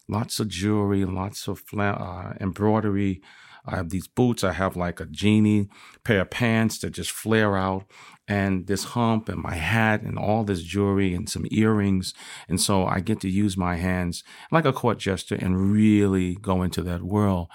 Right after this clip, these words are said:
And it's, it's wonderful. The demand physically f-,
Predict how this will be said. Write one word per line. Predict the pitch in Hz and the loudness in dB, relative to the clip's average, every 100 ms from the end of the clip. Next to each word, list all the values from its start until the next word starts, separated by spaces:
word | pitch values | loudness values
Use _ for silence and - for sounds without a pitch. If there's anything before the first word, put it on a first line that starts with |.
| - - - - | -20 -20 -12 -2
And | 101 | 0
it's, | 90 - - 185 | 0 -2 -6 -6
it's | 113 - | -6 -2
wonderful. | 101 110 123 107 92 - 87 90 92 _ - - - - - | 2 4 4 2 -2 -6 -8 -8 -12 _ -20 -20 -20 -6 0
The | 104 | 4
demand | 110 110 131 135 110 | 6 6 6 4 2
physically | - 131 160 147 95 92 101 120 | 4 4 4 0 0 -2 -2 -6
f-, | - | -12